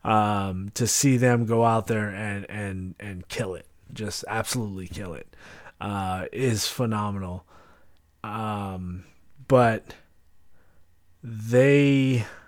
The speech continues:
went out there and tore it up. Uh, again, please go back and watch that match. Absolutely amazing. Um,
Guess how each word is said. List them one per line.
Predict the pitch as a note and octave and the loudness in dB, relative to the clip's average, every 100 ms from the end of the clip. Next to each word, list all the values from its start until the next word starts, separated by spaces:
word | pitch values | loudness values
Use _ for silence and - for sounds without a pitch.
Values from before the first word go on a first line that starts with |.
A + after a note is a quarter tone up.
| - | -12
went | A#2+ B2 B2+ | 0 4 6
out | B2+ A#2+ | 6 4
there | A#2+ A2+ | 2 0
and | G#2+ | -2
tore | - B2+ B2+ | 0 4 4
it | A2+ | 4
up. | A2 A2 - - - - - | 0 -2 -10 -20 -20 -20 -16
Uh, | - G2+ G2+ F#2+ F2+ - | -10 -6 -6 -6 -8 -10
again, | G#2+ A2 A#2+ G#2 | -8 -2 -2 -2
please | F2+ - C3+ A#2+ F#2+ | -6 -2 2 2 -2
go | F2+ A2+ | -4 -2
back | B2+ B2 B2 | 0 0 0
and | A2+ A2 | 0 -2
watch | A2+ A2 | -2 -2
that | - G2+ F#2 | -6 -6 -4
match. | G#2 G#2+ G#2 - - - - - - _ - - | -4 -2 -4 -8 -12 -18 -20 -20 -20 _ -14 -4
Absolutely | A#2 G2+ B2+ A2 A2 G2+ | -2 0 -2 -2 -2 -4
amazing. | F#2 F#2 F2+ E2+ D2+ D2 - - - - - _ _ _ - | -6 -6 -8 -10 -12 -14 -20 -20 -20 -20 -20 _ _ _ -2
Um, | B2+ C3 C3 B2+ A#2+ G#2+ | 2 6 6 6 2 0